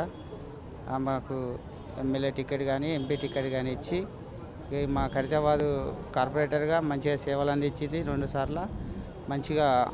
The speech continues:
ఆమెకు మంచిగా ఈసారి ఈ కూడా ఎమ్మెల్యే టికెట్ కానీ, కాంగ్రెస్ నుంచి కానీ, ఖైరతాబాద్ నియోజకవర్గం నుంచి ఇస్తే మంచిది,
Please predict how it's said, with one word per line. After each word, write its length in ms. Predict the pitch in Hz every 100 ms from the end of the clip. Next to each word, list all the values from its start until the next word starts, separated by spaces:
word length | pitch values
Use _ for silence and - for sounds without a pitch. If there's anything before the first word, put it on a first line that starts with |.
| -
ఆమెకు 320 | 131 135 127
మంచిగా 360 | 127 127 143 147
ఈసారి 440 | 135 135 127 131 120 - - - - 196 - 147
ఈ 280 | 143 143 135
కూడా 240 | 147 151 139
ఎమ్మెల్యే 360 | 139 151 160
టికెట్ 300 | 151 143 151
కానీ, 260 | 147 143 156
కాంగ్రెస్ 460 | 139 139 139 -
నుంచి 220 | 147 127 143
కానీ, 200 | 139 151
ఖైరతాబాద్ 500 | 143 139 139 139 139
నియోజకవర్గం 580 | 135 135 135 131 135
నుంచి 220 | 135 131 131
ఇస్తే 240 | - 151
మంచిది, 500 | 131 131 143 156